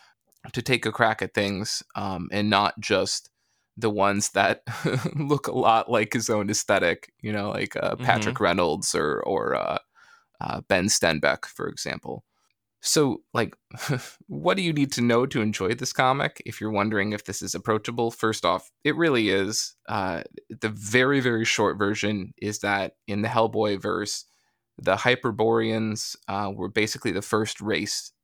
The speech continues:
Speaker 1: of man. Uh, and like all civilizations, they eventually, um, fell, uh, hence the name of the book. Eh, what does this have to do with Hellboy, Nick? What's the connection?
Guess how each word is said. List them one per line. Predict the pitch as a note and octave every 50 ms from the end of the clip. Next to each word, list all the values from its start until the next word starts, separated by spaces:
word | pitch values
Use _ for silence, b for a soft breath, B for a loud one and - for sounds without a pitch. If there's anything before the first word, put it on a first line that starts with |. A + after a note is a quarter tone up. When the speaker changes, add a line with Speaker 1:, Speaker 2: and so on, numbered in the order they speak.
| _ -
Speaker 1:
of | - F#2+ -
man. | F#2+ G2+ G2 F#2 F#2+ A2 A2+ A2 B2 A#2+ _ _ _ _ _ _ _ _ _
Uh, | - - F#2+ F2+ F2+ F2+ D2 A#1+ - - _
and | - G#2+ G2+ G2+ G2 F2
like | G#2 G#2 G#2 G#2 G#2+ - -
all | E2 G#2+ A2 A2+
civilizations, | A#2 - - A#2+ G#2 G#2+ G#2+ G#2 G#2 G#2 - G#2 G2 G#2+ - - G2+ G2+ F2+ G2 -
they | - G2 G2
eventually, | F#2+ F#2 G2+ G2 G2+ A2 - - F#2+ G2+ F2+ E2+ F#2 F#2+ - -
um, | - F#2+ F#2 F#2 F#2+ F2+ F2+ E2+ E2+ - - - _
fell, | - - A#2 A2 B2+ D#3 F3+ F3+ _ _ _ _ _ B B B B _ _ -
uh, | A2+ A2 F2
hence | G2+ A#2+ G2+ G#2 -
the | - A2
name | A2+ A#2+ A2+
of | A2 F#2
the | G2
book. | F#2+ G2+ A2+ B2+ F#3 G3 - - - - - _
Eh, | - - - - -
what | A2+ A2 A2 A#2+
does | B2+ C3+ -
this | D3 C#3
have | - C#3 C3 -
to | -
do | C3 C3 B2+
with | B2 B2
Hellboy, | - C3 C#3 D#3 B2 A2 G2+ E2 E2
Nick? | F2 G2+ A#2 - -
What's | G#2 A#2 B2 - -
the | -
connection? | A#2+ - C3 B2 A#2 - - - G#2 E2 -